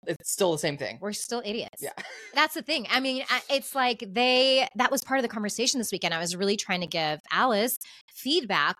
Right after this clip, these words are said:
Speaker 2: on some stuff, and she's usually been, up until this m-, recent year, she's usually been so open to listening to me, and she's very, she's very forthcoming with how she's feeling, how
Speaker 1: Yeah.
Speaker 2: she's thinking about something.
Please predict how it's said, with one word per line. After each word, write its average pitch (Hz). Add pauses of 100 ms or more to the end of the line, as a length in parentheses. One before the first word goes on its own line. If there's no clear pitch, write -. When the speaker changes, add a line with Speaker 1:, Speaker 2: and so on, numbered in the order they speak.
Speaker 2:
on 175
some 180
stuff, 165 (140)
and 180 (1000)
she's 226
usually 302
been, 196
up 285
until 370
this 349
m-, 226
recent 240
year, 214
she's 185
usually 285
been 214
so 240
open 226 (120)
to 196
listening 247
to 247
me, 233
and 185
she's 175
very, 220 (240)
she's 277
very 233
forthcoming 214
with 170
how 180
she's 254
feeling, 214
how 190
Speaker 1:
Yeah. 147
Speaker 2:
she's -
thinking 240
about 214
something. 190